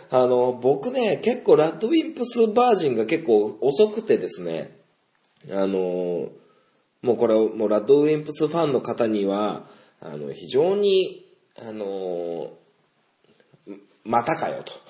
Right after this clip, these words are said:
お前もかよと。あの、出た出た。あ、このパターン出たわ。みたいな風に思われるかもしれないんですけど、もう完全に君の名はからですわ。はい。君の名はを見て、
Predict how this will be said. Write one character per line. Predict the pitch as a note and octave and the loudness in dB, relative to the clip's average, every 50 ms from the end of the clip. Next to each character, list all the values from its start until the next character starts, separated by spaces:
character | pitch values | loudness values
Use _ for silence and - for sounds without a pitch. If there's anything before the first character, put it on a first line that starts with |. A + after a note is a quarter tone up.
| - - _ - - - - - _ _ _ | -20 -20 _ -20 -20 -20 -20 -20 _ _ _
お | - A2 | 0 2
前 | A#2+ D#3+ F#3 G3 G3 | 4 4 4 4 4
も | F#3+ F#3+ E3 | 4 2 0
か | - - | -2 -6
よ | D#2 - C#2+ | -10 -10 -12
と。 | - - - - - - - - _ G#2+ | -14 -18 -20 -20 -20 -20 -20 -16 _ -10
あ | F2+ | -10
の、 | E2+ F2 E2+ D#2+ D#2+ C#2 - - - _ | -8 -8 -10 -10 -10 -12 -14 -16 -20 _
出 | - G2 A2+ A#2 | -2 0 0 2
た | - A2 F2 E2+ | 2 0 -2 -2
出 | A2+ A#2 | -2 -2
た。 | - G#2+ G#2 - - - - _ _ - _ _ | -2 -4 -6 -6 -10 -16 -20 _ _ -20 _ _
あ、 | - A#2+ A2+ | -6 -6 0
こ | - B2+ B2 | 2 4 4
の | B2+ B2 | 4 4
パ | - - A#2+ A#2+ | 2 2 0 0
タ | - C3 | 0 0
ー | A2+ G#2 | 0 -2
ン | G2 G2 | 0 0
出 | A#2+ - | 0 0
た | - G2+ E2 | 2 0 -2
わ。 | D2+ - F#2 | -2 -4 -8
み | G#2 G2 | -4 -2
た | A2+ G#2+ | -2 0
い | G#2 | 0
な | G#2 | 0
風 | A2 A#2+ A2 | -2 -2 -2
に | G2 | -2
思 | F#2 F#2+ G#2 A2+ | -2 0 0 0
わ | A2+ A2+ | 0 0
れ | A2 A2+ A2+ A2+ A2+ A2+ A2 G#2 G2+ - - | 0 2 2 2 2 0 0 -2 -4 -6 -8
る | F#2 E2 | -8 -8
か | E2 | -6
も | D#2 D#2 | -8 -8
し | - - | -8 -6
れ | E2+ F2+ | -4 -4
な | F2+ F2+ | -4 -4
い | E2+ | -6
ん | D#2 | -8
で | - | -10
す | - | -10
け | - C#2+ | -10 -10
ど、 | - D#2 C#2+ C2 - - _ _ _ _ _ _ _ _ _ _ _ _ _ | -8 -8 -10 -10 -12 -16 _ _ _ _ _ _ _ _ _ _ _ _ _
も | - D#3+ D#3+ D3+ C#3 - | 2 6 6 6 6 4
う | - | 2
完 | - D#3 F3 F#3+ F#3 | -2 -2 0 0 2
全 | F3 F3+ F3 F3 E3+ | 4 4 4 4 4
に | E3 D#3+ D#3+ | 0 0 -2
君 | - - - D#3 D#3+ E3 E3 | -2 -2 0 2 4 6 6
の | E3 D#3+ | 6 4
名 | D#3+ D#3+ D#3 | 4 4 2
は | D#3 D#3 - | 2 2 0
か | - G2 | -2 -4
ら | D#2 D#2 | -6 -6
で | C2+ - | -8 -10
す | - - - | -10 -12 -12
わ。 | - - - _ _ _ _ _ _ _ _ _ _ _ _ _ _ _ _ | -14 -16 -20 _ _ _ _ _ _ _ _ _ _ _ _ _ _ _ _
は | _ - G2+ F#2+ F2 | _ -8 -6 -6 -6
い。 | D2+ - - - _ _ _ _ _ _ _ _ _ _ _ _ _ _ _ _ _ _ _ _ - | -6 -10 -16 -20 _ _ _ _ _ _ _ _ _ _ _ _ _ _ _ _ _ _ _ _ -12
君 | - G#2 G#2 A2+ A#2+ | -8 -4 -2 0 2
の | A#2+ B2 A#2+ | 2 2 2
名 | B2+ B2+ B2 | 2 2 2
は | B2+ C3 C3 B2+ | 2 2 2 0
を | B2 A2+ | 0 0
見 | A#2 C3 C#3+ C#3 | -2 -4 -6 -8
て、 | C#3 - E3+ F3+ G3 G3+ F3+ A#2 F#2+ - - - - | -4 -2 0 0 2 2 0 -2 -2 -8 -14 -20 -20